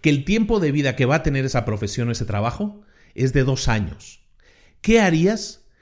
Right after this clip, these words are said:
si tu trabajo terminara de aquí a dos años? Prepárate y vive de acuerdo a ello también.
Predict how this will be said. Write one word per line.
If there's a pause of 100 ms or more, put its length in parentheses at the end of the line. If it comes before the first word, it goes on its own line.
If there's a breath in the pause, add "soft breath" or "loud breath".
(120)
si
tu
trabajo
terminara
de
aquí
a
dos
años? (640)
Prepárate (560)
y
vive
de
acuerdo
a
ello
también.